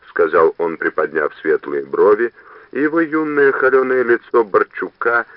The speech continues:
приняло капризное выражение. Бабушка, непривычно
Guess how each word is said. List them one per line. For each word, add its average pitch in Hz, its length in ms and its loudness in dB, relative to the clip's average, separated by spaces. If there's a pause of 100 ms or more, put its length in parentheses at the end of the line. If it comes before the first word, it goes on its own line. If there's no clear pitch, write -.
(240)
приняло 110 420 2
капризное 92 580 -2
выражение. 73 760 -4 (1000)
Бабушка, 143 560 -2
непривычно 131 840 -4